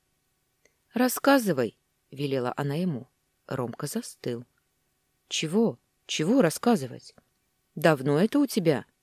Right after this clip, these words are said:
Она кивнула головой в сторону коридора, хотя и так было ясно, о чем речь. Ромка положил кусок пирога на место, вытер руки о полотенце. «Да ерунда это, тетя Даша, даже говорить не о чем.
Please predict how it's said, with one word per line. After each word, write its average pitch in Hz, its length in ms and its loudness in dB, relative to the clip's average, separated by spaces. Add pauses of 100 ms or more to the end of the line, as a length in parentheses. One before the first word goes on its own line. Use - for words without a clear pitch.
(500)
Она 151 200 0
кивнула 143 420 -2
головой 131 380 0
в - 60 -10
сторону 135 400 0
коридора, 143 580 0 (300)
хотя 247 300 0
и 277 40 2
так 294 280 -2
было 123 160 0
ясно, 123 420 -2
о 123 60 -4
чем 139 260 -6
речь. - 340 -8 (1080)
Ромка 294 300 6
положил 160 400 4
кусок - 340 -4
пирога 139 320 0
на 180 140 0
место, 117 560 -8 (240)
вытер 190 480 0
руки 127 320 -4
о 147 60 -6
полотенце. - 840 -10 (640)
«Да - 320 -6
ерунда 262 540 4
это, 190 280 4
тетя 135 300 -4
Даша, 127 360 -6
даже 214 280 -2
говорить 233 480 2
не 180 180 4
о 127 60 -2
чем. - 300 -6